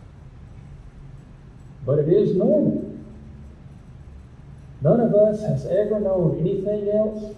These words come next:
We have inherited that spiritual condition, and we've been taught it. Now, there is a method number three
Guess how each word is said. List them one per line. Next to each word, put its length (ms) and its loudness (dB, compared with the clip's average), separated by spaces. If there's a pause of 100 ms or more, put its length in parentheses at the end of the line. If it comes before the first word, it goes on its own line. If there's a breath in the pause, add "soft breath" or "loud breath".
(1120)
We 180 4
have 220 2
inherited 760 2
that 180 0
spiritual 600 0
condition, 720 -2 (640)
and 160 -8
we've 240 2
been 240 -2
taught 300 -2
it. 1040 -18 (2000)
Now, 140 4
there 180 4
is 340 8
a 140 8
method 440 6
number 320 4
three 440 6